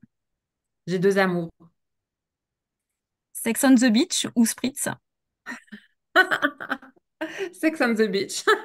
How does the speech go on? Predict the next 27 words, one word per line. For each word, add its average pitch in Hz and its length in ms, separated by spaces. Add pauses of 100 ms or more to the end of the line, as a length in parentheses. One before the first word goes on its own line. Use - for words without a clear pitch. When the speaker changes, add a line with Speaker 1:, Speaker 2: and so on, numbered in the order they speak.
(160)
Speaker 2:
Ouais, 262 80 (400)
ouais, 233 180
je - 120
l'aurais 277 200
pas. 349 140 (3000)
Euh, 262 300 (100)
Strasbourg 320 440
ou 381 100
Angers ? 330 300 (1700)
Speaker 1:
Euh, 220 800 (480)
bah, 196 380
la 214 140
même 220 160
réponse 226 300
que 226 60
tout - 140
à 208 60
l'heure 202 180
avec 190 260
la 190 120
Loire, 208 440
Angers, 208 560
euh, 160 300
voilà, 180 320
Angers, 175 300
parce 175 240
que, 151 480